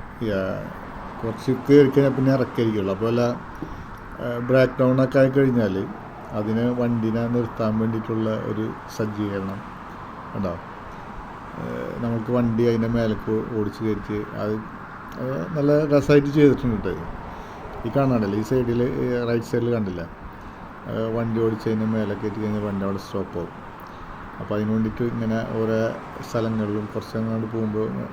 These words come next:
ഇറക്കത്തിൽ ഓരോ സ്ഥലങ്ങളിലും ഇങ്ങനെ ഉണ്ട് കേട്ടോ. അപ്പോൾ നമ്മൾ, ഏ, യാത്ര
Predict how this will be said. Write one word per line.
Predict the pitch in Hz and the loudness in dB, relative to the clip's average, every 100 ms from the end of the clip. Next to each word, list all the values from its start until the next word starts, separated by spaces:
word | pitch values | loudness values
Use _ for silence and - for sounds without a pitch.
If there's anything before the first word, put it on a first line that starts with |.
| - | -6
ഇറക്കത്തിൽ | 110 101 - 104 110 107 120 - - | -4 -6 -8 -4 -2 -2 -2 -6 -6
ഓരോ | 107 104 | -4 -2
സ്ഥലങ്ങളിലും | - 107 107 98 98 | -2 -2 -2 -2 -2
ഇങ്ങനെ | 104 98 | -2 -4
ഉണ്ട് | 90 | -4
കേട്ടോ. | 85 82 - - - - - - - - - 98 98 98 101 98 98 - | -4 -6 -8 -10 -10 -10 -8 -8 -8 -8 -8 -8 -8 -8 -8 -8 -6 -4
അപ്പോൾ | 98 110 | -2 2
നമ്മൾ, | 123 123 131 143 151 147 - - | 4 6 10 10 10 4 -6 -6
ഏ, | 170 151 143 139 135 135 131 127 - - - - - 123 | 0 4 6 4 2 2 2 0 -4 -10 -14 -12 0 2
യാത്ര | 117 113 | 2 0